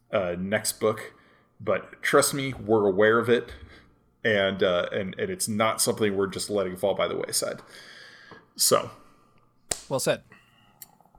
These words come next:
Speaker 1: Uh, Rob, what have you been drinking?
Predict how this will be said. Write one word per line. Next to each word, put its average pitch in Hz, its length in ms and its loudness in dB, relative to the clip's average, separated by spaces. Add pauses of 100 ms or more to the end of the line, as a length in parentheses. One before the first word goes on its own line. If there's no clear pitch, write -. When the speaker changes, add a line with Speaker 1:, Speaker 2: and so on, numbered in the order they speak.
(140)
Speaker 1:
Uh, 92 360 6 (580)
Rob, 117 380 2 (100)
what 123 120 2
have 131 60 -4
you 123 60 -6
been 113 140 0
drinking? 101 320 -8